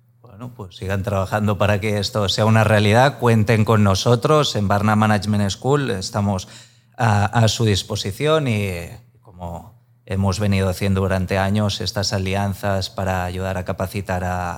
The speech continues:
a sus equipos, pues a nosotros nos orgullece mucho ver cómo después da estos frutos tan positivos. Ah,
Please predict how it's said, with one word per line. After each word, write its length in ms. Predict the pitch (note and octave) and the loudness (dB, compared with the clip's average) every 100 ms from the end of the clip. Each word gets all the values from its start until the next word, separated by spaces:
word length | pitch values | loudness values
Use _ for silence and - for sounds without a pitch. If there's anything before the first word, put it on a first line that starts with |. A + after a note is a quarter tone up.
| - | -8
a 400 | G2 F#2 F2 F2 E2 - _ | -6 -4 -6 -10 -14 -20 _
sus 280 | - G2+ F#2+ | -14 -10 -8
equipos, 640 | F#2+ B2+ B2 C#3+ C#3 - - - _ _ | -8 -4 -2 2 0 0 -12 -20 _ _
pues 320 | - F#2 F2 | -8 -8 -8
a 120 | - | -6
nosotros 460 | G2 F#2+ F#2+ F#2+ G2 | -4 -4 -6 -2 0
nos 540 | G2+ F#2+ E2+ - - - - | 0 0 -2 -6 -8 -16 -8
orgullece 640 | G#2 G2 F#2+ G#2+ G2 G#2+ | -6 -4 -4 -2 -2 -2
mucho 460 | G#2 G#2+ G#2 A#2+ | 0 -2 -2 -2
ver 260 | G#2 G2+ G2 | 0 0 0
cómo 600 | A2 G#2 G#2 G2 F2+ - _ _ _ | 0 2 2 2 -2 -8 _ _ _
después 760 | G2+ - A2 G2+ G2 - - G#2 | -8 -6 -4 -2 -4 -8 -12 -10
da 380 | G2 F#2+ F2+ F#2 | -4 -4 -4 -6
estos 440 | G2+ F#2+ - G2+ | -6 -6 -6 -10
frutos 680 | - G2+ F#2+ G2+ F#2 - - - _ _ | -6 -6 -4 -4 -4 -6 -8 -20 _ _
tan 220 | A#2 A2+ | 2 2
positivos. 960 | A2+ G#2 - A2+ A#2+ B2 D3 - - - | 4 2 2 0 0 2 2 0 -4 -6
Ah, 520 | A2 G2+ F#2+ F#2 - | -4 -2 -2 -6 -10